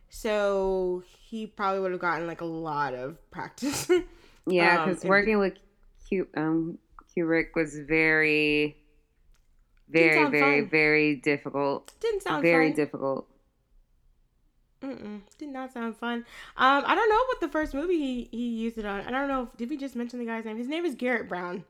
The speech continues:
Speaker 1: by the way.
Speaker 2: Yes.
Speaker 1: Um, not totally sure what the first movie he used it on. Oh, I'm sorry. Okay, here. It's from, from a movie called Bound for Glory in nineteen seventy-six.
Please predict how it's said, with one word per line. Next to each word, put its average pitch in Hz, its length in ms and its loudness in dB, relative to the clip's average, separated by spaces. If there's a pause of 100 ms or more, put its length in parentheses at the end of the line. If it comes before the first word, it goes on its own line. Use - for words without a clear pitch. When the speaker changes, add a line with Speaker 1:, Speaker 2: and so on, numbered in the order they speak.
(140)
Speaker 1:
by 175 320 -12
the 156 80 -16
way. 185 80 -2
Speaker 2:
Yes. - 340 0 (340)
Speaker 1:
Um, 180 600 0 (840)
not 240 440 -6
totally 277 400 -6
sure 269 600 -4 (300)
what 247 220 -8
the 247 100 -8
first 240 240 -8
movie 247 220 -8
he 214 240 -8
used 202 180 -10
it 190 80 -12
on. 190 320 -12 (560)
Oh, 320 260 10
I'm 370 80 0
sorry. 277 460 4
Okay, 330 220 0
here. 330 180 0
It's 240 160 -6
from, 269 300 -4 (320)
from 262 260 0
a 254 80 -2
movie 277 440 -6
called 254 440 -4
Bound 226 340 0
for 233 120 -4
Glory 175 500 -4
in 185 80 -10
nineteen 190 260 -8
seventy-six. 175 600 -12